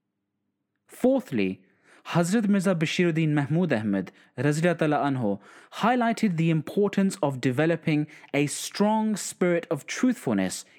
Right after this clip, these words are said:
in the community. A nation that adheres to the truth cannot be defeated. The Holy Quran has directed believers to be truthful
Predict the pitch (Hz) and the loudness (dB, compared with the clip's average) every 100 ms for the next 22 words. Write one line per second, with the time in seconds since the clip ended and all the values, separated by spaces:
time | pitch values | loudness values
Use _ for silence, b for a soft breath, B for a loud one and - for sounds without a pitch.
0 | - 156 143 - 160 147 113 90 80 _ | -2 0 0 0 0 2 0 -4 -8 _
1 | _ _ _ _ _ _ _ _ _ _ | _ _ _ _ _ _ _ _ _ _
2 | B B B B - 160 202 269 - 269 | B B B B 0 2 2 2 2 2
3 | 247 180 156 127 202 233 220 - 151 - | 0 -2 -2 0 2 2 0 -2 -2 -4
4 | - 247 117 - - b b b - - | 0 0 0 -2 -14 b b b -10 -2
5 | 180 175 214 - - 123 123 165 175 98 | 2 2 2 0 -2 0 0 -2 -2 -4
6 | 80 - _ _ _ _ _ _ _ _ | -8 -12 _ _ _ _ _ _ _ _
7 | B B B 135 139 185 226 - 185 180 | B B B 0 2 2 2 2 2 2
8 | 175 175 B - 196 170 196 180 233 226 | 0 -2 B -2 -2 2 2 2 0 -2
9 | 240 190 185 175 147 135 - 170 208 - | -2 0 2 2 0 -2 -2 -2 -2 -4
10 | - 269 226 - 190 - | -2 -2 -2 -6 -6 -6